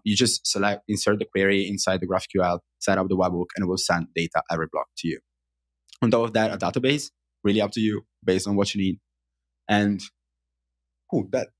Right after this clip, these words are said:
that should be, oh, of course. And then we can go more technical. Oh my God, more technical is, like, you need gossless transactions. Then you need account abstraction. And account abstraction, there are two ways. The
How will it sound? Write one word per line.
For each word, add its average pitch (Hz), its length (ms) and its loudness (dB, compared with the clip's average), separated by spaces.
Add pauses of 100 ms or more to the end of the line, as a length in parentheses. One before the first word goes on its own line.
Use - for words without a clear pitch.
that 160 100 2
should 160 220 -4
be, 165 180 0
oh, 135 240 2
of 139 140 -6
course. 104 380 -2 (120)
And 127 160 -2
then 165 160 2
we 170 100 0
can 160 240 -2
go 147 160 2
more 131 280 0
technical. 117 680 -2
Oh 113 40 -6
my 131 160 0
God, 117 320 2
more 147 160 2
technical 147 520 -2
is, 117 200 -8
like, 117 260 0 (180)
you 107 100 2
need 107 280 2
gossless 95 500 0
transactions. 95 840 -2 (320)
Then 104 180 4
you 117 80 0
need 117 220 -4 (120)
account 160 360 2
abstraction. 85 640 -8
And 101 140 0
account 123 300 -2
abstraction, 127 440 -2
there 110 120 0
are 110 100 -2
two 180 200 -2
ways. - 460 -6 (240)
The 113 60 -14